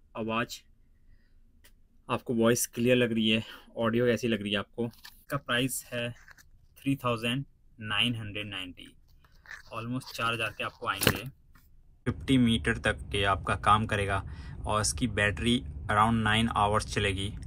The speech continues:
हाई performance noise reduction इसमें है, auto pairing है, थर्टी, I mean,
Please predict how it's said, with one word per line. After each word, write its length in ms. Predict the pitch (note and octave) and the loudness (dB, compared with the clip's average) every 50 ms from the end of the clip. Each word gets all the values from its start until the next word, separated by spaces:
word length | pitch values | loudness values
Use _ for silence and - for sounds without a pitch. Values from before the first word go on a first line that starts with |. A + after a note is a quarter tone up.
| - - - | -10 -10 -8
हाई 360 | - - - B2 B2 B2+ C3 A#2+ | -4 4 6 6 8 6 6 0
performance 640 | - - A2+ - - A2+ A2 A2+ A#2 A#2 A2+ - A2+ | 0 -2 -4 -2 0 0 2 2 2 0 0 -2 -4
noise 360 | G#2+ G#2 G#2 G#2+ G#2+ - - | -2 -2 -2 -2 -2 -2 -2
reduction 280 | G#2 G#2+ F#2+ - A2+ A2 | -4 -4 -2 -2 -4 -4
इसमें 240 | G#2 - G#2+ G#2 G2 | -4 -2 -2 -2 -2
है, 120 | G2 - | -4 -4
auto 300 | - - A2 G#2+ - A2 | -4 -2 -2 -2 -2 -2
pairing 360 | G#2 A2 G2+ G2+ G2+ G#2+ G#2+ G#2 | 0 2 2 2 2 2 2 0
है, 180 | G2 G2 F#2+ - - - - - - - - - - - - | 0 0 -2 -6 -10 -12 -12 -12 -12 -12 -12 -12 -12 -10 -4
थर्टी, 300 | - A#2+ A#2+ A#2 - B2 | 0 0 2 2 2 -2
I 1600 | - - - - - - - - - - - - - - - - - - - - - - - - - - F#2+ - - - E3 | -2 -4 -8 -10 -12 -12 -12 -12 -12 -12 -12 -12 -12 -12 -12 -12 -12 -12 -12 -12 -12 -10 -10 -8 -4 -2 -2 -2 -2 0 2
mean, 240 | - B2 B2 B2 | 4 4 4 4